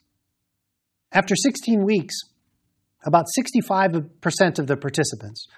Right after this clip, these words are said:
reported that their symptoms had been reduced to the extent that they no longer fit a diagnosis of major depression. The medication groups reached this state faster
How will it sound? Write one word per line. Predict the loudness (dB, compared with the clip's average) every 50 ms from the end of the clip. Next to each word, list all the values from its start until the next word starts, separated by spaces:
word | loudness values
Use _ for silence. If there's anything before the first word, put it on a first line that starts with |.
| _ _ -8
reported | -8 -2 2 4 4 4 4 4
that | 2 2
their | 2 2
symptoms | 2 2 2 0 0 0 0 -2 -2 0 -2
had | -2 0 0
been | 0 0 0
reduced | 0 0 2 0 0 0 -2 -4
to | -2
the | 0 0
extent | 0 0 -2 -4 -2 -2 -2 -2
that | -2 -4 -2
they | 0 2 2 2 0 -2 -6 -16 -20 -20 _ _ 0
no | 2 4
longer | 4 4 4 2 2 0 -2 -2 0
fit | 0 0 0 -2 -6 -16 -18 _ -12
a | -2 2
diagnosis | 4 6 6 4 2 0 -4 -4 -4 -4 -6 -6 -8
of | -8
major | -8 -8 -8 -8 -10 -10
depression. | -10 -6 -4 -4 -4 -4 -6 -12 -18 _ _ _ _ _ _ _ _ _ _ _ _ _ _ _ _ _ _ _ _ _ -4
The | -2
medication | 0 0 0 0 2 4 6 6 6 4 4 0 0
groups | 0 -2 -4 -6 -6 -10 -12 -14 -14 _ _ _ _ _ 2
reached | 2 2 2 2 0
this | 0 0 0
state | 0 0 0 0 -2 -2 -2
faster | 2 2 4 2 2 0 -4 -8 -10 -12 -12 -14